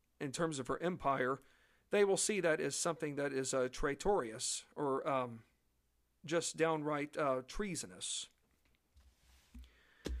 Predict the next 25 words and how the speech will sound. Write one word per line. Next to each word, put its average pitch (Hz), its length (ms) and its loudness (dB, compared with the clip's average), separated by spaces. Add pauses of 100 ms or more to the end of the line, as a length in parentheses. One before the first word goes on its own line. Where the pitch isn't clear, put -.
(260)
So, 214 380 6 (1300)
do 156 120 0
you 247 180 4
think 233 460 6
that, 180 460 4
um, 127 500 2 (100)
Thomas 190 380 2
Paine 113 640 -2 (2000)
will 170 260 6
meet 185 320 0
Benjamin 147 440 2
Franklin 185 600 0
before 139 420 4 (360)
Benjamin 151 400 2
Franklin 156 400 0
decides 147 540 2
that, 120 120 0
"Hey, 147 260 2
it's - 160 -6
time 156 260 -2
to 143 60 -4
go 147 120 4
back 143 220 -2
to 143 100 -2
America"? 135 560 0